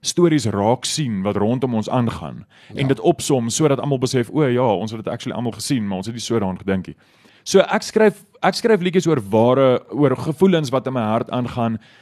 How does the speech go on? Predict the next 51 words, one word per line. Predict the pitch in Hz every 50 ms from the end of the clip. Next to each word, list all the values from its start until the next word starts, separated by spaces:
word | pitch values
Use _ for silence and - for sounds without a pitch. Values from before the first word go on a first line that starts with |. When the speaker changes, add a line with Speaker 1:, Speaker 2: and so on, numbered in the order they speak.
| _ _ _ -
Speaker 1:
As | - 165
iets | 156 202 196 -
my | 196 190 180 175
genoeg | 160 - 165 139 147 180 - - -
pla | - 180 156 143 143 139 135
of | - - 180 -
genoeg | - 160 139 147 151 -
opgewonde | 208 - - 151 135 135 131 127
maak, | 120 113 107 107 107 107
dan | 101 113 113 113 - _
kom | 170 170 156 151
nie | 139 120
dit, | 95 123 - - _ _
dis | - 135 135
soos | - 160 139
asof | - 143 - 143 151
dit | - -
oorborrel. | 156 151 135 117 107 104 98 92 80 78 82 - _ _
Speaker 2:
Ja. | 95 92 82 65
Speaker 1:
Daai | 90 127 143
pot | - - 180 170 123
borrel | 151 156 160 165 156 151
en | 147 143
as | 135 131
hy | 156
oorborrel, | 135 160 165 151 143 143 143 139
dan | 135 131
besef | 131 123 139 139 120
ek, | 135 - 117
"Okay, | 131 131 107 143 127
hoe | 120 120 127
ons | 123 117 117 101
moet | 110 110
hieroor | 110 113 110 113 110
skryf. | - - - 113 98 87 85
Dis | - 104 92 -
definitief | - 101 92 - 98 101 95 -
iets | 104 95 -
wat | 90 82
ek | 95 -
voel." | - - 131 98 82 85 - _ _ _ _ _ _ _
Ehm, | - 120 117 113 113 117 113 104 98 - _ _ _ _ _ _ _ _ _ _ _ -
soos | - - 170 156 135 - -
oor | 147 151 139 131 127 123 113 101 - _ _ _ - - -
die | 135 110 131 123
liedjie | 127 143 151 151
waaroor | 131 131 127
ons | 127 123 107
nou | 117 113
praat, | - 123 127 120 -
Katrein, | - 117 104 - 147 139 117 107 104 98